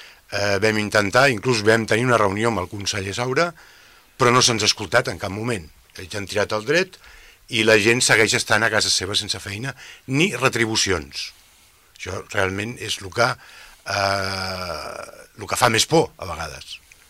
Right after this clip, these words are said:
Que perdre la feina, el que fa més por és perdre les retribucions, perquè de tu depèn tota una família. I és el sistema que ha utilitzat el, el,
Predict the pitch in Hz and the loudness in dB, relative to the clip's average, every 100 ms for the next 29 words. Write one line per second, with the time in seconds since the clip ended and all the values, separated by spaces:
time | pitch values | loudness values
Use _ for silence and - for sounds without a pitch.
0 | _ 92 - 101 107 107 117 120 139 107 | _ -8 -2 2 2 2 0 0 -2 -2
1 | 107 107 104 131 - 101 120 113 107 104 | -4 -4 -4 -4 -2 -2 2 0 0 -6
2 | 104 - 135 170 - - - - - 107 | -8 -6 -6 -8 -10 -16 -20 -8 0 2
3 | 104 110 107 117 135 131 110 - 117 107 | 4 4 2 0 4 4 4 0 -4 -2
4 | 104 101 131 113 80 - _ - - - | -2 0 -2 -2 -6 -14 _ -20 -20 -20
5 | - - - 117 131 127 156 - 135 - | -20 -20 -6 4 6 6 4 4 0 0
6 | 143 160 147 120 104 113 110 143 120 107 | 0 2 2 0 -2 -2 0 0 0 -4
7 | - 101 | -8 -10